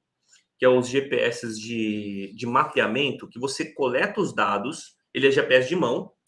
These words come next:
você coleta os dados, armazena eles, depois você processa com uma base do I B G E, que ele vai te dar uma média de vinte a um,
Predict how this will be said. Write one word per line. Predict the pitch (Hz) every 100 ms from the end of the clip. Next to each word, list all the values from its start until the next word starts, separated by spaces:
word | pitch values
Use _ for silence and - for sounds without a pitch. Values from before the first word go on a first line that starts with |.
| _ _ _
você | - -
coleta | 147 131 180 180
os | 131
dados, | 120 117 117 165 - - _ _
armazena | 117 147 165 147 123 165 151
eles, | 151
depois | 160 160 165
você | 160 185 -
processa | 202 202 - 170 - 196
com | 190
uma | 190
base | 180 165 165
do | 160
I |
B | 160 165
G | 175
E, | 131 160 175 - _
que | 160
ele |
vai | 160 156
te | 160
dar | 135 143 139 101 -
uma | 123
média | 120 123 135 123
de | 127 131
vinte | 117 175 196 208 196
a | 139
um, | 151 180